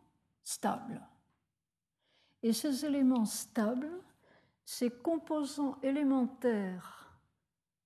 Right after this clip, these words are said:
insécables ou atomes, sont comme les grains éternels dont est formée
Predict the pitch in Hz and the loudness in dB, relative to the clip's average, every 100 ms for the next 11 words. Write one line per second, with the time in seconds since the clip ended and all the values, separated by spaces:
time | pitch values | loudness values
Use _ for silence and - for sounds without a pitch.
0 | _ _ _ - 262 294 - 277 - 247 | _ _ _ 4 4 4 0 -2 0 0
1 | 254 311 359 370 370 - _ _ _ _ | 0 -2 -6 -6 -8 -14 _ _ _ _
2 | _ _ _ 233 220 - - _ - 277 | _ _ _ -2 0 -2 -14 _ 0 0
3 | 269 - 220 247 294 349 359 - _ _ | 0 0 2 2 0 -4 -10 -16 _ _
4 | _ _ _ _ _ _ _ _ - - | _ _ _ _ _ _ _ _ -14 -10
5 | - 339 320 - 269 240 240 226 233 208 | -4 -2 -2 2 4 6 4 4 4 2
6 | 208 254 - 381 311 - _ _ _ _ | 2 2 2 -2 -4 -12 _ _ _ _
7 | _ _ _ _ - 277 285 294 - 254 | _ _ _ _ -6 -4 -2 -4 0 0
8 | 254 214 190 214 269 269 208 269 269 311 | 0 -2 -4 -8 -12 -6 0 0 0 -4
9 | - 294 - 254 254 214 | -2 -4 0 2 2 0